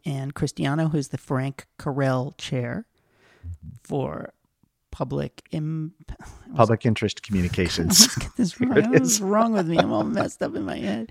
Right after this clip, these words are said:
Speaker 2: <laughs>
Speaker 1: Public Interest Communications at the University of Florida, Gainesville. And Ann is concluding her ten-year tenure
Speaker 2: Yeah.
Speaker 1: as the chair, uh, as the Frank Carell Chair. She is staying there to run the Frank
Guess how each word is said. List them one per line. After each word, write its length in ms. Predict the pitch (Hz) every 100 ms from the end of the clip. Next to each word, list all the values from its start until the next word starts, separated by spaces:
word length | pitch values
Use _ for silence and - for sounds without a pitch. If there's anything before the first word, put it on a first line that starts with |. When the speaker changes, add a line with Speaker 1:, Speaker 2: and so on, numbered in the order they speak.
| -
Speaker 2:
<laughs> 160 | - -
Speaker 1:
Public 320 | 180 180 175 180 185
Interest 440 | 240 - 220 -
Communications 920 | - 165 160 165 - 147 139 - 196 - - - - - _
at 140 | 143
the 60 | 139
University 440 | 143 143 135 131
of 60 | 139
Florida, 240 | 139 131 131
Gainesville. 380 | 143 156 180 -
And 300 | 151 139 143 -
Ann 440 | 160 170 190 180 190 -
is 140 | 151 -
concluding 920 | - 143 - 175 175 180 147 113 175 -
her 120 | 139
ten-year 760 | 131 - 151 143 139 127 123 135 - - -
tenure 540 | - 226 175 - - - _ -
Speaker 2:
Yeah. 160 | - 50 - _ _ _ -
Speaker 1:
as 480 | 127 123 127 135 139
the 120 | 151
chair, 440 | - 262 - - _ _ _ _ _ _
uh, 200 | 120 117
as 160 | - 135
the 80 | 127
Frank 220 | 139 123
Carell 240 | 147 139
Chair. 420 | - 196 139 - - _ _ _ _
She 180 | - 170
is 100 | 135
staying 580 | - - 143 190 190 143
there 180 | 139 135
to 160 | 139
run 320 | 123 135 131
the 80 | 127
Frank 380 | - 127 127 -